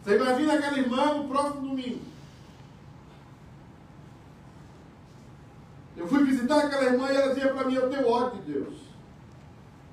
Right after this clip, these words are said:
Eu tenho raiva de Deus." Como é que você se comportaria numa situação dessa? Como é que eu me comportaria numa situação dessa?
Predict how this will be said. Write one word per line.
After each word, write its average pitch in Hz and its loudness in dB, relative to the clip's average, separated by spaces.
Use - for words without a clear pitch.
Eu 151 -14
tenho 202 0
raiva 220 0
de 151 -8
Deus." - -12
Como 269 -2
é 339 2
que - -4
você - -4
se - -10
comportaria 269 0
numa 214 -6
situação 190 -10
dessa? - -8
Como 262 -4
é 302 2
que 311 -2
eu 311 -2
me - -2
comportaria 254 -2
numa 214 -4
situação 196 -6
dessa? 139 -8